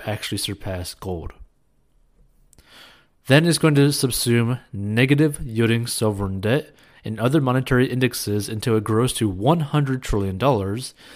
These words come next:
And once it gets to ten trillion dollars, its volatility will dr-,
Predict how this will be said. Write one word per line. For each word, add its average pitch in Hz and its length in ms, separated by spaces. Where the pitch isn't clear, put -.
And 107 140
once 123 160
it 131 60
gets 131 180
to 117 120
ten 180 420
trillion 104 340
dollars, 98 380
its 107 160
volatility 123 480
will 113 260
dr-, 120 240